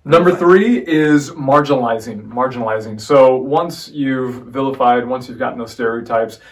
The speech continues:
Speaker 1: uh, that's when now people start pushing Christians to the margins of society. You might even hear phrases like, "Hey, that's okay for you to practice in your church, at your home, but do not bring that into the public arena."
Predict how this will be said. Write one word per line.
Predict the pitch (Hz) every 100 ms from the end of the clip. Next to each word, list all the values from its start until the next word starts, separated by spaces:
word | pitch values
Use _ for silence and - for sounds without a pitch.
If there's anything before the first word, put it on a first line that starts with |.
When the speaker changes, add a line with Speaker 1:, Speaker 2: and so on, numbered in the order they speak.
| -
Speaker 1:
uh, | - 113
that's | 123 139 -
when | 127 117 110 110 - _
now | 123 120 117 -
people | - 117
start | 107 117 -
pushing | 131 120 110
Christians | - 113 - 110 107 -
to | - 120 107
the | 101
margins | 107 110 107 104
of | 104
society. | - 101 113 - - - - _
You | 120
might | 117 117
even | 113
hear | 110 117 113 -
phrases | - 117 104 101
like, | 117 110 110 - -
"Hey, | 151
that's | 147 151
okay | - 135 131
for |
you | 120
to | 117
practice | 123 117 123 117 110 -
in | 135 127
your | 117 107
church, | 117 110 107 - 117
at | 120
your | 113
home, | 107 107 104
but | 110 120
do | 127 156
not | 139 107
bring | 117 107
that | 104 104
into | - 104 101 107 104 101 _ _
the | -
public | - 110 110 107 -
arena." | 110 101 101 - -